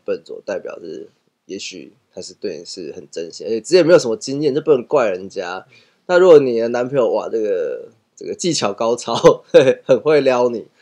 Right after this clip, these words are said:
那可能之前经验也是蛮丰富的嘛。那你到底要哪一个？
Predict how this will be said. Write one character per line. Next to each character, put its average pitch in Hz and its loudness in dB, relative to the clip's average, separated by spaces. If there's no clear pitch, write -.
那 113 -4
可 104 -4
能 85 -6
之 104 -10
前 92 -6
经 101 -12
验 98 -6
也 - -10
是 95 -12
蛮 57 -14
丰 - -18
富 - -20
的 - -20
嘛。 - -20
那 123 -6
你 104 -6
到 117 -2
底 95 -4
要 101 -6
哪 57 -14
一 50 -16
个？ 58 -16